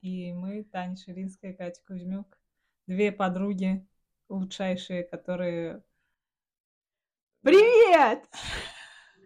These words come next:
Speaker 1: Катя ворвалась внезапно. Которые длительное время находятся в психотера-, психотерапии. Ох.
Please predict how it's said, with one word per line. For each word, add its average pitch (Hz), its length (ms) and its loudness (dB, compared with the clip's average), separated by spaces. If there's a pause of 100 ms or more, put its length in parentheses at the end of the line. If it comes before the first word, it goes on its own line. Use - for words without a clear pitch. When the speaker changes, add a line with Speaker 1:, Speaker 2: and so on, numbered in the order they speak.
(1000)
Speaker 1:
Катя 233 340 -8
ворвалась 240 760 -6 (260)
внезапно. 226 420 -10 (760)
Которые 302 400 4
длительное 240 560 0
время 220 380 -2
находятся 196 560 -10
в - 100 -20
психотера-, 220 720 -2 (480)
психотерапии. 175 1300 -8 (1000)
Ох. 196 720 -2